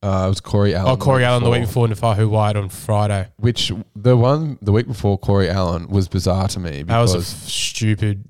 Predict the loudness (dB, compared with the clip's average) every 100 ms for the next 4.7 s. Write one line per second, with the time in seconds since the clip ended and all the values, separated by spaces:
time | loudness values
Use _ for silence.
0 | _ _ -6 0 2 2 0 -4 -8 -10
1 | -2 2 4 2 -2 0 0 0 0 0
2 | 0 -6 -6 -14 -12 -8 -8 -10 -10 -10
3 | -10 -18 _ _ _ -6 -4 -2 -4 -8
4 | -10 -12 -14 -18 -18 -20 -20